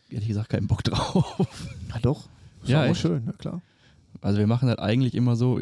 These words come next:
Speaker 1: vor Corona, jetzt war, hatten wir ja zwei, drei Jahre Corona, wo dann hier Kontaktverbot und die Alten musst du
Speaker 2: Ja,
Speaker 1: beschützen
Speaker 2: ja, genau,
Speaker 1: und so
Speaker 2: da hat sich auch jeder dran gehalten, Weihnachten.
Speaker 1: Wir ja.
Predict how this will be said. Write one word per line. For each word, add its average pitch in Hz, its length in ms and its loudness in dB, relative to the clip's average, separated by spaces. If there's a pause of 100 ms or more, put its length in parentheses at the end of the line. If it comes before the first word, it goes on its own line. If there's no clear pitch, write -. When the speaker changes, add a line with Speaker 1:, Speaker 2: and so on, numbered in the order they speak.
Speaker 1:
vor 131 240 2
Corona, 120 400 4
jetzt 101 260 0
war, 101 180 2
hatten - 120 0
wir 107 80 4
ja 92 120 2
zwei, - 220 -2
drei 104 140 2
Jahre 101 200 2
Corona, 107 420 2
wo 104 100 2
dann 95 220 2
hier 95 240 0
Kontaktverbot 101 840 0
und 98 200 0
die 98 100 -2
Alten 113 300 0
musst 107 160 -2
du - 20 -8
Speaker 2:
Ja, - 60 -2
Speaker 1:
beschützen 117 360 0
Speaker 2:
ja, 117 60 4
genau, 113 120 2
Speaker 1:
und 117 80 4
so 120 40 6
Speaker 2:
da 117 60 4
hat 113 100 -2
sich - 80 -2
auch 113 60 2
jeder 113 180 2
dran 107 160 -2
gehalten, 110 500 0
Weihnachten. 107 520 -2
Speaker 1:
Wir 110 140 4
ja. 139 280 2